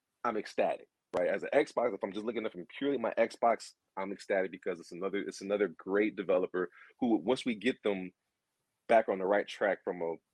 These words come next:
management P R perspective, they're gonna put out great stuff. So I'm not worried about if they can. It's just a matter of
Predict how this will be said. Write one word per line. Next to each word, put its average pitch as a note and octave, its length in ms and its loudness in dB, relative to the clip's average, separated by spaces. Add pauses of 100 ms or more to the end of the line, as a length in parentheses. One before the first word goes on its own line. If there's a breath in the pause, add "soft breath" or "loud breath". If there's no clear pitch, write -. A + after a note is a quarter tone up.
(160)
management F#2+ 560 -2
P G#2 180 -4
R G2 280 4 (100)
perspective, D2 640 -4 (480)
they're A#2+ 100 0
gonna C#3 140 2
put A#2+ 160 -4
out - 80 -2
great E2+ 260 -2
stuff. - 280 -2 (100)
So - 140 -4
I'm G2+ 160 -2
not A2+ 260 0
worried G2+ 340 2
about F2 220 -2
if G2 160 -6
they E2 140 -4
can. D#2 420 -8
It's - 120 -10
just F2 160 -10
a E2+ 40 -2
matter D#2 280 0
of C#2+ 80 -2